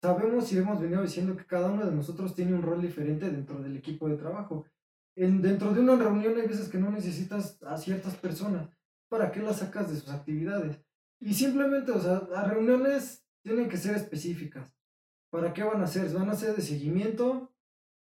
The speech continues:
¿Van a ser de avances? Eh, ¿de necesidades? Pero deben de estar establecidas. ¿Para qué? Para que tu equipo se agende. ¿Sabes qué? Tenemos reunión todos los viernes de tres a cuatro. Ok,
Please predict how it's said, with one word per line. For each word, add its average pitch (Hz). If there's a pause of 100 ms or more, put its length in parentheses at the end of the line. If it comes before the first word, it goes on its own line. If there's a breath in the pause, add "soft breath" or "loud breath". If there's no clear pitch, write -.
(280)
¿Van 185
a 180
ser 185
de 165
avances? 208 (1000)
Eh, 165
¿de 160
necesidades? 196 (380)
Pero 185
deben 269
de 196
estar 220
establecidas. 175
¿Para 175
qué? -
Para 214
que 175
tu 160
equipo 185
se 175
agende. 180 (220)
¿Sabes 214
qué? 240
Tenemos 220
reunión 185
todos 208
los 160
viernes 185
de 147
tres 175
a 160
cuatro. 151
Ok, 185